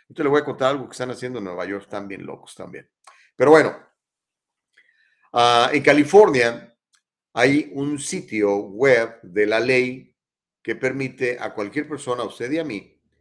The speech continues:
buscar a los delincuentes y ver sus nombres, edades, lugares de residencia, los delitos que cometieron,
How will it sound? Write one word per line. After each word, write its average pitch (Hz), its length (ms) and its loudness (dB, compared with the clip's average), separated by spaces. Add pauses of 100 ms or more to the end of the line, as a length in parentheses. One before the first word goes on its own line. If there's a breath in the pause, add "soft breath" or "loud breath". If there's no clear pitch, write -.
(280)
buscar 143 500 -2
a 123 80 -6
los 117 160 -10
delincuentes 127 640 -8
y 117 60 -12
ver 117 180 -4
sus 95 220 -18
nombres, 113 760 -8
edades, 117 800 -4
lugares 98 420 -8
de 95 60 -10
residencia, 107 720 -8
los 95 180 -10
delitos 104 580 -12
que 95 120 -18
cometieron, 117 720 -6